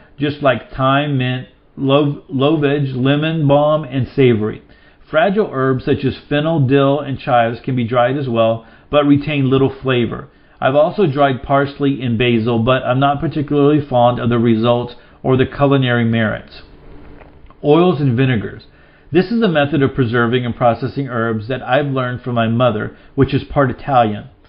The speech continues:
Herb oil, herb oils and vinegars retain the flavor of summer herbs, and you can preserve the flavors for many years. As a general rule, I use four or five large sprigs of freshly her-, herbs,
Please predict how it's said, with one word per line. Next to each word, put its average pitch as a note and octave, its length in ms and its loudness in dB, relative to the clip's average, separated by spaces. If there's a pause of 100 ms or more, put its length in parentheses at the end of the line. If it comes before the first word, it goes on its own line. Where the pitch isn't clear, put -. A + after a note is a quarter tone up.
(500)
Herb F#3 380 2
oil, D3+ 340 4 (280)
herb G3 320 0
oils E3 420 2
and C3 160 -2
vinegars B2 520 2
retain D#3 400 -2
the G3 180 0
flavor D3+ 340 2
of C3 180 -6
summer E3+ 560 0
herbs, C3 520 2
and C3 160 0
you D3+ 140 2
can C#3+ 160 -6
preserve C#3+ 500 0
the G3 80 0
flavors C#3 560 0 (380)
for C#3+ 100 4
many C3+ 240 2
years. A2+ 460 -2 (360)
As C3+ 140 2
a C#3 80 4
general F3 460 2
rule, B2+ 460 2
I C#3 60 2
use C3+ 300 4 (100)
four D#3 340 -2
or D#3 80 -6
five C#3 360 2
large C3 320 -2
sprigs B2 460 -2
of A#2+ 200 -10
freshly C#3+ 420 0
her-, A#2+ 360 -4 (260)
herbs, A#2+ 460 2